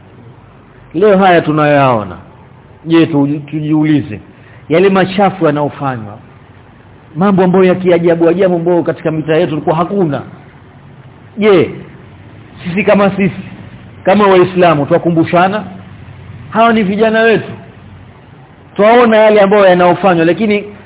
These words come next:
tunkua kama hatuyaoni. Hatuoni maovu, hatusikii maovu, hatusemi juu ya maovu.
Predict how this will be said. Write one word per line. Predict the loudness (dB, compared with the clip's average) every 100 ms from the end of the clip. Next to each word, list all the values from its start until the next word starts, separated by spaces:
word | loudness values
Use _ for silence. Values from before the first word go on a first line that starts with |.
| -10
tunkua | 0 0 0 0 2 2
kama | 2 2 2 0 -6 -20 -20 -20
hatuyaoni. | -8 -4 -2 2 4 4 2 -2 -8 -18 -20 -20 -20 -20 -8
Hatuoni | -4 -2 2 2 4 2
maovu, | 4 4 2 0 -4 -6 -14 -12 -4
hatusikii | -4 -2 -6 -6 -2
maovu, | 0 4 4 4 2 0
hatusemi | 0 0 -4 0 2 2 0
juu | 0 0
ya |
maovu. | 2 2 0 -2